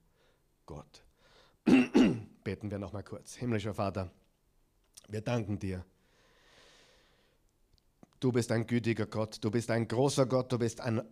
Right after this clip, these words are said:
allweiser Gott, ein allgegenwärtiger Gott, ein unbeschreiblicher, unzähmbarer, unbegreiflicher Gott. Wir danken dir für deine Güte, wir danken dir für deine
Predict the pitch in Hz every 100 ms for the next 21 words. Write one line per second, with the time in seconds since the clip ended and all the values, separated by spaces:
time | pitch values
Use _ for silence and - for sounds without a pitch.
0 | _ 120 135 135 123 135 127 127 120 123
1 | 123 117 113 117 101 120 139 135 123 120
2 | 107 117 113 107 107 107 - - - -
3 | _ - 113 180 160 143 131 - 120 143
4 | 151 160 147 160 160 156 151 143 - 143
5 | 147 160 135 139 135 127 131 131 - 147
6 | 147 127 113 - 98 104 - 95 92 85
7 | 82 80 - - _ _ _ - _ 101
8 | 95 101 110 104 107 101 95 101 95 92
9 | 87 85 98 101 95 90 - _ _ _
10 | - 92 85 - 101 95 101 92 90 85
11 | - 87 - 80 76 76 76